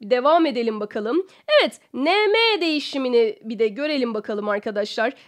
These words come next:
N M değişimi ne demektir hocam derseniz, şöyle hatta ben sadece N M'yi bir büyütmek istiyorum, daha net görelim. N M değişimi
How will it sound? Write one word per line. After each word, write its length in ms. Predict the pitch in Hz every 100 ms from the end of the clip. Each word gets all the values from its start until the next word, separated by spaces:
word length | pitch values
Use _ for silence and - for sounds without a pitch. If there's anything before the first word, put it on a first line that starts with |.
| -
N 300 | 285 381 381
M 320 | 403 415 269
değişimi 640 | 302 277 - 254 240 254 - _
ne 260 | 233 311 427
demektir 600 | 359 269 247 - 240 240
hocam 540 | 269 247 226 220 277
derseniz, 460 | 254 247 247 208 208
şöyle 260 | - 349 277
hatta 340 | 277 208 220
ben 120 | 220
sadece 340 | 233 214 202 240
N 140 | 214
M'yi 300 | 208 196 190
bir 120 | 196
büyütmek 360 | 202 - - -
istiyorum, 480 | - - 104 117 107
daha 140 | 202
net 240 | 190 -
görelim. 420 | - 101 - 311 381 - - -
N 100 | 339 427
M 240 | 480 480
değişimi 560 | 392 320 - 247 233